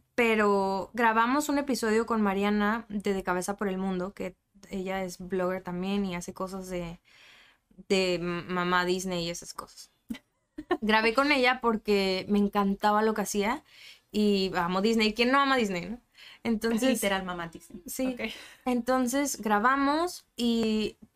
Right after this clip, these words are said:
Speaker 1: yo hago esto, gra-, no grabo y, e inmediatamente saco el episodio, sino que tarda como que su tiempito.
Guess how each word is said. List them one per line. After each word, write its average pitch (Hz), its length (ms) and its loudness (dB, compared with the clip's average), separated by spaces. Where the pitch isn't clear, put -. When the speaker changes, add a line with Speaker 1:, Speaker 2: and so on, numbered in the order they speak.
Speaker 1:
yo 247 200 4
hago 311 180 4
esto, 226 240 0
gra-, 240 220 2
no 269 200 2
grabo 320 360 2
y, 226 360 0
e 220 100 2
inmediatamente 214 600 2
saco 214 280 -2
el 208 80 4
episodio, 202 340 -2
sino 185 220 -6
que 185 100 -8
tarda 196 400 0
como 208 160 -2
que 190 80 -6
su 180 120 -10
tiempito. 180 460 -8